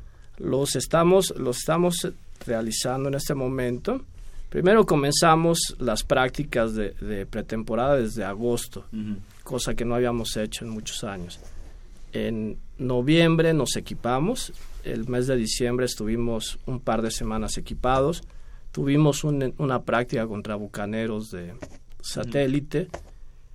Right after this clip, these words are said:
Speaker 1: eh, regresamos en enero ya a trabajar equipados y llevamos a la fecha, em, treinta y tres prácticas equipados. Entonces,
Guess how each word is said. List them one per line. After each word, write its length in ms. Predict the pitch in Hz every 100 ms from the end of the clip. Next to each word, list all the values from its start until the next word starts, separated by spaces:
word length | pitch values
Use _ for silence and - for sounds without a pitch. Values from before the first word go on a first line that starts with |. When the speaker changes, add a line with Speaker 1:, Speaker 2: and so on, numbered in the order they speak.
| - - -
Speaker 1:
eh, 120 | - 151
regresamos 680 | 147 151 143 170 160 156
en 100 | 156
enero 320 | 139 139 143 135
ya 140 | 127
a 80 | 139
trabajar 420 | 151 127 - 147
equipados 720 | 123 - - 131 135 165 -
y 40 |
llevamos 520 | 113 110 120 143 143 104
a 40 |
la 120 | 104
fecha, 520 | - 127 120 - 175 220 -
em, 320 | 123 104 107 117 - - - - - - - - -
treinta 340 | - 127 117 120
y 40 |
tres 260 | 127 135 -
prácticas 580 | 139 123 123 113 110
equipados. 640 | 107 - - 90 117 113 110
Entonces, 580 | 104 131 123 - -